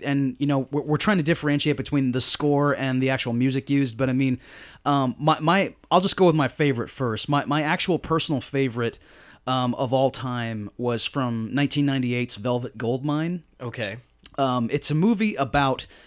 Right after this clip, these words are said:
Speaker 1: with, uh, Ewan McGregor and, uh, Jonathan Rhys Meyers and Christian Bale,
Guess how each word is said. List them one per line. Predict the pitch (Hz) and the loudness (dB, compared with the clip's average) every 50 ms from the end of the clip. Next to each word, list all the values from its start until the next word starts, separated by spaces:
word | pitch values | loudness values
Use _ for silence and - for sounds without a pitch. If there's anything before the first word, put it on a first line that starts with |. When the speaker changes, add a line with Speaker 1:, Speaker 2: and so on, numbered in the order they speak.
| - - | -6 -2
Speaker 1:
with, | 143 143 - - - - | -2 -2 -2 -2 -4 0
uh, | 151 139 127 120 - | 0 2 2 2 2
Ewan | 165 185 196 185 | 2 2 4 2
McGregor | 160 139 123 147 151 147 147 147 143 147 - - - | 2 2 2 2 2 2 2 0 0 0 -2 -4 -4
and, | 143 139 131 127 123 120 | -2 -2 0 0 0 0
uh, | 123 120 120 117 110 101 | 0 0 0 0 0 0
Jonathan | 98 151 151 151 143 - 139 139 | 2 2 2 2 2 0 0 2
Rhys | 139 135 - - | 2 0 0 0
Meyers | 135 131 127 127 131 110 | -2 0 0 0 -2 -2
and | 113 104 | -4 -4
Christian | - 135 131 - - 127 113 107 | -2 -2 -2 -2 -2 -4 -2 -2
Bale, | 110 117 120 110 101 107 - | -2 -2 -2 -2 -4 -6 -10